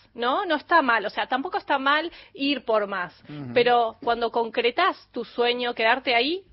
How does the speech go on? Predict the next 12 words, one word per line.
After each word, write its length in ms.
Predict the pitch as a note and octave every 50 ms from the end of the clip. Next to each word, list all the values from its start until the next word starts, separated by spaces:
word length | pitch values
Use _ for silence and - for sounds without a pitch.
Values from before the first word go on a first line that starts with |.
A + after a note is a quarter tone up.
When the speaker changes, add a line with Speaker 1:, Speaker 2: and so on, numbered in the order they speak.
| - -
Speaker 1:
y 60 | A#3+
disfrutarlo. 720 | A#3+ A#3 - B3 C4 B3+ - D4 B3+ G3 G3 F#3+ F3+ F3+ - - - - -
Eso 260 | - C4+ - - C#4+
me 140 | C4 B3 G#3
pareció 360 | A3 G#3 A3 G#3+ - C4 B3
muy 140 | B3+ C4 B3+
rescatable 840 | B3 A#3 A#3 - - - G#3 G3+ - A3+ A#3 A#3 A#3 B3 A3+ G#3+ - - - - -
del 220 | F#3+ G#3 G#3 G3+
mensaje 600 | G#3 G#3+ G#3+ G3+ - A#3+ A#3 - - A#3 G#3+ G#3
de 100 | G3+ G3
Mario 320 | G3 G#3 A3 A3 A3+ A3 G#3
Escadarpane, 960 | G#3 - - - G#3 G#3 G3+ G3 G3 - - C4+ C#4+ C#4+ C#4 C4 C4 D4+